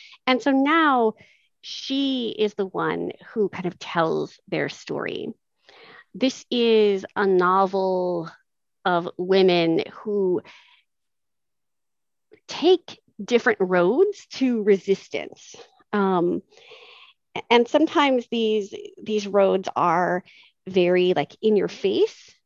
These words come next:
And you know, kind of right off the bat, that Minerva is kind of the, the ringleader here. And she's the one who first learns about all of the ways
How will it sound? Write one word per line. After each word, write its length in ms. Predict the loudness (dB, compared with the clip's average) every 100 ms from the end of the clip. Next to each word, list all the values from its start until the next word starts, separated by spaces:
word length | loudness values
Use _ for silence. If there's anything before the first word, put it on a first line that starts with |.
| _ _ _ _ -2
And 120 | 0 0
you 240 | -2 -4
know, 380 | 0 4 4 4
kind 160 | 0
of 100 | -2
right 140 | 0 0
off 180 | -2 -4
the 80 |
bat, 460 | -6 -2 0 0 0
that 220 | -4 -4
Minerva 680 | -4 -4 -2 -2 -2 -4 -4 -6
is 120 | -10
kind 240 | -8 -8
of 80 | -2
the, 360 | 0 2 0 0
the 120 | -2
ringleader 600 | 0 2 4 2 0 -4
here. 500 | -8 -8 -6 -6 -8 -12 -20 -20 -12 -2
And 440 | 0 2 2 0 -6
she's 320 | -10 -6 -2
the 100 | 0
one 440 | 2 4 4 4 2
who 180 | -2
first 340 | -4 -4 -4 -4
learns 720 | -2 0 4 4 4 0 -6 -20 -20 -10
about 220 | -6 -6 -4
all 240 | -2 -2
of 40 | -4
the 80 | -4
ways 460 | -2 -2 -4 -6